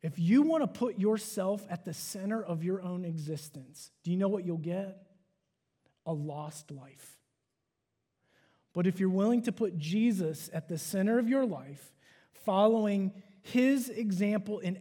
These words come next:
everything that you do, what you're gonna find is that's where life is truly found. Naturally, we want life to be all about me.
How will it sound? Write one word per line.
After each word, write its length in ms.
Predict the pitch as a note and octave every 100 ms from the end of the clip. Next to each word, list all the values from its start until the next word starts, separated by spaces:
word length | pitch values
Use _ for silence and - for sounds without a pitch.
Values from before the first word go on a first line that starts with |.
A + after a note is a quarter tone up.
| -
everything 680 | G#3 G#3+ B3 A3+ B3+ A#3+
that 100 | A#3
you 160 | A3 A3
do, 440 | E3+ D3+ G3 F3+
what 280 | D#3+ F3 F#3
you're 100 | G3
gonna 220 | F#3+ G3
find 560 | E3+ - G3 A3 A#3 G3
is 180 | E3+ D3+
that's 460 | D#3 E3 G#3 -
where 160 | G#3 G#3+
life 520 | E3 D3+ D3+ D3+ D3+ -
is 220 | D3+ -
truly 720 | - - D3+ D3 C#3+ C#3+ C#3+ - _ -
found. 540 | C#3 B2+ B2 C3+ C#3 _ _ _ _ _ _ _ _ _ _ _ _ _ _
Naturally, 1000 | E3 F3 F#3+ G3 G#3+ - G3 E3 C#3+ C#3
we 240 | C#3+ F#3 G3
want 320 | G3+ F#3 F3
life 280 | F3+ D3 -
to 100 | D#3
be 160 | E3
all 200 | D#3 D#3+
about 280 | D#3 D#3 D#3
me. 280 | D3+ C#3+